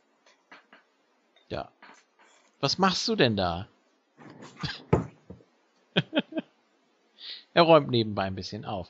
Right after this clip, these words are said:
Oder er baut schon mal den Käfig auf. Ähm,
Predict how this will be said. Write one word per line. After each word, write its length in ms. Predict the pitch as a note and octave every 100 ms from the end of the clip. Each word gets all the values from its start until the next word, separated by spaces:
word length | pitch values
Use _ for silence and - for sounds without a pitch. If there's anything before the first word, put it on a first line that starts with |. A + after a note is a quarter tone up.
| -
Oder 140 | F#3
er 40 | G#3+
baut 240 | F3+ F#3
schon 100 | F3
mal 100 | D#3
den 140 | D3
Käfig 420 | C#3+ B2 A#2 G2+ F2+
auf. 180 | E2+ - - - - - -
Ähm, 580 | E3+ F3+ F3+ F3 F3+